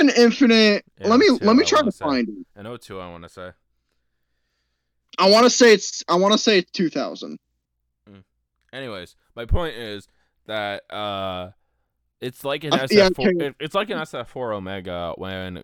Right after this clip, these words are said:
Speaker 2: Cody had, uh, a little E X extension move that references his old, um, uh,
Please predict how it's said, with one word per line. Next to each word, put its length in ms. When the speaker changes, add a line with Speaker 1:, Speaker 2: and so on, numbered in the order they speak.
Speaker 2:
Cody 800
had, 840
uh, 460
a 160
little 440
E 140
X 220
extension 560
move 280
that 140
references 600
his 260
old, 600
um, 540
uh, 680